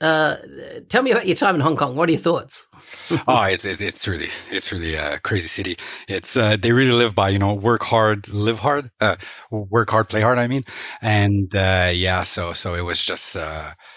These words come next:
Speaker 2: yeah, it was really intense. So we really, really, uh, worked long hours, but, like, really after work, we, we always did some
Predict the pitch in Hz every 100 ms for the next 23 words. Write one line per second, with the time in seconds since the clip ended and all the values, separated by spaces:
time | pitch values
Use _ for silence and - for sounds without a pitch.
0 | - 113 87 92 120 117 139 113 98 76
1 | - 101 87 92 95 98 104 95 90 90
2 | 85 85 - - - - - 82 80 78
3 | 87 90 _ 92 95 107 104 95 90 87
4 | 78 82 - 85 82 98 85 73 87 -
5 | 90 82 87 - 80 76 82 80 82 80
6 | 76 - - 85 87 - 82